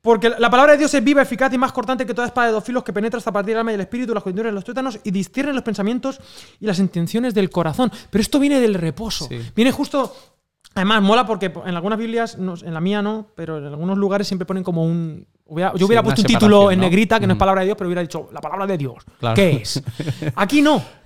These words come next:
Speaker 1: Y fíjate cómo fluye. Hablándonos del reposo, de entrar en el reposo, boom, nos, nos introduce que la palabra de Dios es dinamis, que es cortante,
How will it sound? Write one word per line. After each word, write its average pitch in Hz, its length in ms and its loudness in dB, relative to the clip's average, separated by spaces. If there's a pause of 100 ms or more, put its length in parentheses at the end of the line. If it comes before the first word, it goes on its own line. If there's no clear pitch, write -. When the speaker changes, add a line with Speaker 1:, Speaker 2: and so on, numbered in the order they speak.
(120)
Speaker 1:
Y 214 100 2
fíjate 294 300 2
cómo 269 200 6
fluye. 240 520 0
Hablándonos 262 480 2
del 233 160 2
reposo, 196 420 -2
de 196 60 0
entrar 190 180 -4
en 226 80 -4
el 220 80 -6
reposo, 220 600 -10
boom, 151 300 -10
nos, 139 240 -10
nos 151 240 -8
introduce 165 520 -4
que 170 100 -8
la 151 100 -6
palabra 175 260 -4
de 190 100 -2
Dios 208 280 -6 (300)
es 165 180 -4
dinamis, 160 600 -6 (320)
que 180 80 -2
es 175 180 -4
cortante, 170 720 -4